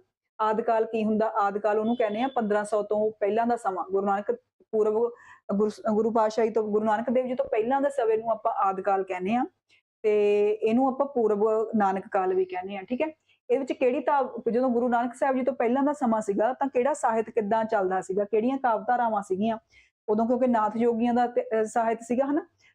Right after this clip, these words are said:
ਨਾਥ ਯੋਗੀਆਂ ਦੀਆਂ ਅਧਿਆਤਮਕ ਕਾਵਿ ਧਾਰਾ, ਮੁਸਲਮਾਨੀ ਜਿਹੜੇ ਸੂਫੀ, ਅਹ, ਸ-, ਅਹ, ਜਿਹੜੇ ਸੂਫੀ ਸੀਗੇ ਸੰਤ, ਉਹਨਾਂ ਦੀ ਕਾਵਿ ਧਾਰਾ, ਬੀਰ ਕਾਵਿ ਧਾਰਾ, ਭਗ-,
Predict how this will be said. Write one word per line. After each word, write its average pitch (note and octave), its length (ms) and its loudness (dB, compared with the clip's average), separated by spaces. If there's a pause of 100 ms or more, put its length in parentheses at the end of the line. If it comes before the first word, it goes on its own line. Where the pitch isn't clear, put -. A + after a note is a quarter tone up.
(100)
ਨਾਥ G#3 300 2
ਯੋਗੀਆਂ A3+ 380 2
ਦੀਆਂ A#3 280 2
ਅਧਿਆਤਮਕ A3+ 500 0
ਕਾਵਿ G#3+ 280 0
ਧਾਰਾ, A#3 400 -2
ਮੁਸਲਮਾਨੀ A3 540 0
ਜਿਹੜੇ A#3 140 2
ਸੂਫੀ, A3+ 480 -2
ਅਹ, G#3 840 0
ਸ-, G3+ 140 -6
ਅਹ, G3+ 240 2
ਜਿਹੜੇ G#3+ 220 2
ਸੂਫੀ A3+ 520 0
ਸੀਗੇ A#3+ 440 0
ਸੰਤ, G3+ 320 -2
ਉਹਨਾਂ A3 260 2
ਦੀ B3+ 100 0
ਕਾਵਿ G#3+ 300 0
ਧਾਰਾ, A3+ 240 0
ਬੀਰ G#3 400 0
ਕਾਵਿ G#3+ 320 0
ਧਾਰਾ, A#3+ 180 2
ਭਗ-, G3+ 240 -4